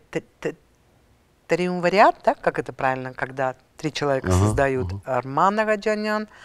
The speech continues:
Speaker 1: а, Карен и я. Мы вот сделали такой вот, м, у нас получилась очень удачная такая, э, работа.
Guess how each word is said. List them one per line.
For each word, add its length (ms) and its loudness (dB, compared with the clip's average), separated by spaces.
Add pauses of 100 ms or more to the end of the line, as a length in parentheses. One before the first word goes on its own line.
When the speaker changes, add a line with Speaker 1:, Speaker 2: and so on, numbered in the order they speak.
(400)
Speaker 1:
а, 300 -4
Карен 560 2 (160)
и 100 -4
я. 520 -4
Мы 240 -10
вот 180 -10
сделали 460 -4
такой 400 -10
вот, 160 -10 (200)
м, 280 -16 (640)
у 60 -14
нас 220 -10
получилась 520 -12
очень 300 -14
удачная 480 -10
такая, 460 -12 (960)
э, 140 -4
работа. 720 -6